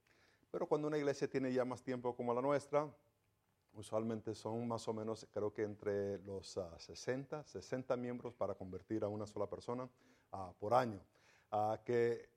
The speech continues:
muestra que usualmente entre que más la gente va conociendo de Dios,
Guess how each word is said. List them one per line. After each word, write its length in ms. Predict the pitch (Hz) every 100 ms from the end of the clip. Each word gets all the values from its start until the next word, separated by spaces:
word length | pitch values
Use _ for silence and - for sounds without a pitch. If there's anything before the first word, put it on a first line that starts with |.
| _
muestra 580 | 120 131 165 - 139 139
que 240 | - 113 113
usualmente 840 | 113 - 135 139 135 139 123 107
entre 260 | 113 - 107
que 240 | - 107 98 104
más 380 | 135 170 170
la 100 | 165
gente 240 | 156 170 160
va 160 | 160
conociendo 340 | 160 160 165 170
de 100 | 151
Dios, 360 | 156 160 160